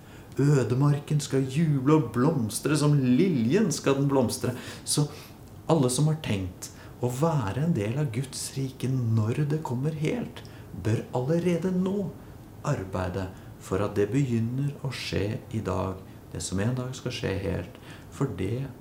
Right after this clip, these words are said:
er Guds vilje. Så det betyr at i lys av den store fortellingen,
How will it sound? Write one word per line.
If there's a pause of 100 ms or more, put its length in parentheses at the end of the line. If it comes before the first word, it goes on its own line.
(140)
er (100)
Guds (500)
vilje. (1300)
Så
det
betyr (340)
at
i
lys
av
den
store
fortellingen,